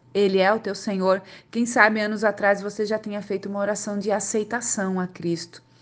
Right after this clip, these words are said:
Você aceitou Ele como teu Salvador, como teu Senhor.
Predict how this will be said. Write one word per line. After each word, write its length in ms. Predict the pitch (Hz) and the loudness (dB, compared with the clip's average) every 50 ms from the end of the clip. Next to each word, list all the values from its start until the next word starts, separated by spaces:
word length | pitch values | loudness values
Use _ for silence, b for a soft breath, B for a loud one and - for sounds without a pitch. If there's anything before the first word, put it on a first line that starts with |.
| B B B B B _ | B B B B B _
Você 160 | 185 - 208 | -8 -6 -4
aceitou 500 | 190 185 - - 214 202 208 - 214 233 | -4 -4 -2 -2 -2 -2 0 2 4 4
Ele 140 | 226 208 208 | 4 2 0
como 240 | 208 196 185 180 180 | -4 -6 -6 -6 -6
teu 160 | - 190 180 | -6 -8 -8
Salvador, 720 | 185 - 190 180 170 175 170 165 160 170 175 185 185 180 | -6 -4 -2 -2 -2 -2 -4 -4 -2 -2 -2 -2 -2 -4
como 220 | 185 180 160 156 160 | -6 -8 -8 -8 -6
teu 120 | - 160 | -8 -8
Senhor. 520 | 156 - - 175 170 160 160 165 165 170 | -8 -6 -6 -6 -6 -4 -4 -6 -6 -8